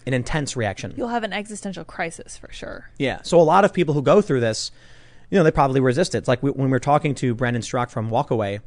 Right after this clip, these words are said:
Speaker 1: and he said that he did all this research and he was willing to let it all go if Rachel Maddow produced some hard evidence against Trump. Like, he had watched all these videos, he had seen that they were lying about Trump, and then Rachel Maddow said, "I got his tax return." He's like, "Okay, I will ignore everything I read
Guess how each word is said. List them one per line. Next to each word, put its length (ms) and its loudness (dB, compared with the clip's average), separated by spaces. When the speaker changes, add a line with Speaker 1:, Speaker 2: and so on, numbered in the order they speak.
Speaker 1:
and 100 -6
he 100 -2
said 300 -2
that 140 -2
he 80 -4
did 100 0
all 80 4
this 160 -4
research 560 -4
and 140 -2
he 40 0
was 140 -2
willing 280 0
to 100 -4
let 180 -2
it 80 -2
all 160 0
go 460 0
if 140 0
Rachel 360 2
Maddow 380 0
produced 400 0
some 120 -2
hard 220 0
evidence 300 -2
against 280 -8
Trump. 260 -2
Like, 260 -4
he 100 0
had 120 2
watched 300 2
all 120 6
these 160 0
videos, 480 2
he 60 0
had 120 0
seen 200 -2
that 100 -4
they 60 2
were 120 2
lying 280 0
about 200 2
Trump, 400 -4
and 100 -4
then 100 -2
Rachel 260 -2
Maddow 200 0
said, 100 -2
"I 40 0
got 120 -2
his 80 -4
tax 260 -2
return." 260 -6
He's 100 -6
like, 120 -8
"Okay, 340 2
I 120 0
will 140 2
ignore 420 -2
everything 460 4
I 80 6
read 320 2